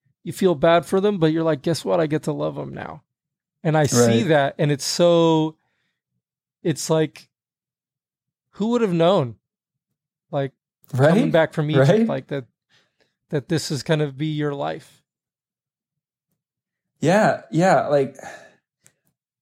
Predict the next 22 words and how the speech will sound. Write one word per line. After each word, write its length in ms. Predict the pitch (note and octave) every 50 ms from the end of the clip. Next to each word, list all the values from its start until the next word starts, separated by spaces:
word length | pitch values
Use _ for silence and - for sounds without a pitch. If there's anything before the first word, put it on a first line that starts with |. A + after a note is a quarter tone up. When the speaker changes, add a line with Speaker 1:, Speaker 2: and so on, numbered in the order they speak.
| _ _ _ _
Speaker 2:
who 160 | C#3 D3 G3
would 100 | A3 A3+
have 140 | A3 G#3 E3
known 600 | D3+ C#3+ C#3+ D3 C#3+ C#3+ C#3 C3+ C3 B2+ B2 A#2+
that 160 | C3 C#3 A2+
you 300 | - C3+ C3 C3 C3+ C#3
can, 800 | C3+ - - C#3+ C3 B2+ B2+ B2+ B2 B2 A#2+ B2 A#2+ A#2 A2+ - _ _ _ _ _ _ _ _ _ _ _ _ _ _ _ _ _ _ _ _ _ _ _ _ _ _ _ _ _ _ _ _ _ _ - _ _ _ _ _ _ _ _ _
you 140 | D3+ D#3 F3
can 220 | F3 - E3+ D#3+
allow 640 | D3+ C3+ C3+ C3+ C3 C3 C3 C#3 C#3+ C#3+ C#3+ C#3 C3+
people 440 | C3+ - - C#3 C#3 C3+ C#3 C3 B2
to 120 | A#2 B2+ A#2+
be 320 | A#2+ A#2+ C3 C3 C3 C3
in 100 | C3 B2
your 180 | B2+ B2 A#2+ A#2+
life 500 | A#2+ A#2+ A#2+ A#2+ A#2+ A#2+ A2+ A#2 - - -
that 340 | B2 B2+ B2 A2+ G2+ - A#2
before 640 | B2 A#2 A#2 - - - C3 B2+ B2+ B2+ B2 A#2+
would 180 | A#2 A#2 A2+ A2+
just 420 | A2+ A#2+ A2+ - - - _ _
drive 540 | - - C3 B2+ B2+ B2 B2 B2 B2 A#2+ A#2
you 360 | B2 A#2+ A#2+ A#2+ A#2 - -